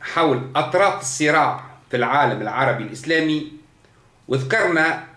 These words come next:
أن هناك طرفين كبيرين. الطرف الأول هو من قبل الهزيمة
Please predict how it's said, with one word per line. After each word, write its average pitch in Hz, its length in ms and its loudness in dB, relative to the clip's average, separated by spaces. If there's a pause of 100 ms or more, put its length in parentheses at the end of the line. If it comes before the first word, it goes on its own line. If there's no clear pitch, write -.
(120)
أن 175 200 0
هناك 147 680 2 (680)
طرفين 143 800 0 (480)
كبيرين. 131 760 0 (260)
الطرف 185 440 0
الأول 139 480 0 (200)
هو 143 480 0 (520)
من 151 460 0 (760)
قبل 113 440 2 (580)
الهزيمة 131 800 0